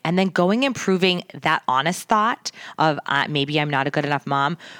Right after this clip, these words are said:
proving that honest thought wrong. So go find me two pieces of evidence as to how you're a great mom, how the thought, "Maybe I'm not a good mom," is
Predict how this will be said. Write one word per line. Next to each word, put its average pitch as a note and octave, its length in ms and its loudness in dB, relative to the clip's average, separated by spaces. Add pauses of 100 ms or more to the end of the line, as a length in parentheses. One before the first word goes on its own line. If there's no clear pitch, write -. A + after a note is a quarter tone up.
(120)
proving A#3+ 420 2
that G#3+ 160 2
honest D#3+ 380 0
thought A3 340 2
wrong. C#3 640 0 (380)
So - 180 2
go F#3 200 2
find G#3 220 2
me G#3 100 2
two G3+ 200 0
pieces F3 280 0
of F#3 120 2
evidence F3+ 460 2
as F#3+ 120 0
to F3+ 100 0
how D#3 500 2
you're D#3+ 380 2
a E3 60 0
great E3+ 300 0
mom, A#2+ 300 -4 (340)
how F3+ 180 2
the F3 140 2
thought, D#3 480 2
"Maybe C#3+ 300 -2
I'm C#3 120 -2
not B2 200 0
a C#3+ 60 -4
good F#3 160 0
mom," G#3 400 2 (440)
is F#3 180 0